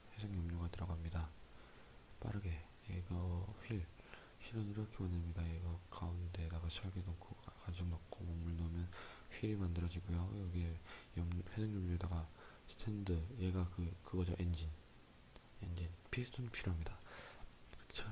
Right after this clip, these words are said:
레드스톤, 철, 철블럭 이렇게 필요합니다. 네. 이렇게 만들면 됩니다.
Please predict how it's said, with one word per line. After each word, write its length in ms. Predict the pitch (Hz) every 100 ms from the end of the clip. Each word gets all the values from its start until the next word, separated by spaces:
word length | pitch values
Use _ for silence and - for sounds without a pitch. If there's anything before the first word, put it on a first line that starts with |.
| 110
레드스톤, 520 | 90 92 90 - 90
철, 420 | - 101 104 110
철블럭 580 | 113 - 101 95 87 85
이렇게 240 | 87 87 -
필요합니다. 500 | - 87 82 85 95 113 - - - - - - - - -
네. 160 | 85 - - - - - - -
이렇게 240 | - -
만들면 340 | 107 101 95
됩니다. 580 | 90 85 90 90 80 78